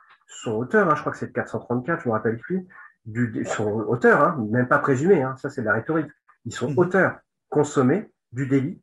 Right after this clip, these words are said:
Speaker 1: de non-dénonciation d'un crime ou délit. Eux, ils n'ont rien, ils n'ont même pas eu une remontrance, pas eu une sanction. Donc il y a une volonté de me stigmatiser moi,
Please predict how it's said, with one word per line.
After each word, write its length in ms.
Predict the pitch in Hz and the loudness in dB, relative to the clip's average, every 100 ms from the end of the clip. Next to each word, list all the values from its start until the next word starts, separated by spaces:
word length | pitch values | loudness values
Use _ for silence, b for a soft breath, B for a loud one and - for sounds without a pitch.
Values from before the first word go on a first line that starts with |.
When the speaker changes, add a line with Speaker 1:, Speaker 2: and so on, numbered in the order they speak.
| - | -8
Speaker 1:
de 100 | 117 | -4
non-dénonciation 920 | 123 190 180 160 147 - 123 147 208 B B - | 0 0 2 0 -2 -6 -8 -8 -10 B B -10
d'un 120 | 90 | -10
crime 260 | - 127 208 - _ - | -4 -4 -4 -6 _ -6
ou 60 | |
délit. 340 | 180 160 123 - _ _ _ _ _ b b - | 0 0 0 -6 _ _ _ _ _ b b 2
Eux, 140 | 185 | 4
ils 80 | 190 | 6
n'ont 120 | 127 | 4
rien, 300 | 139 175 214 - - | 4 2 0 -4 0
ils 120 | 143 | 4
n'ont 140 | 143 | 6
même 240 | 175 196 190 | 6 4 4
pas 140 | 180 | 4
eu 260 | 175 165 147 120 | 4 2 -4 -6
une 100 | 117 | -4
remontrance, 600 | 107 120 147 214 240 - - | -2 -2 -2 -2 -4 -6 -2
pas 100 | 143 | 2
eu 40 | |
une 120 | 180 | 2
sanction. 500 | 180 165 - 160 151 _ _ B B B | 0 -8 -6 -10 -10 _ _ B B B
Donc 240 | 131 147 - | -4 -2 0
il 40 | |
y 20 | |
a 20 | 170 | -2
une 80 | |
volonté 440 | 160 170 170 170 170 | 0 -2 -2 -2 0
de 100 | 139 | 0
me 120 | 123 | -2
stigmatiser 720 | - - 139 135 - 123 113 | -6 -14 -6 -6 -6 -8 -6
moi, 340 | 107 127 - | -2 -2 -2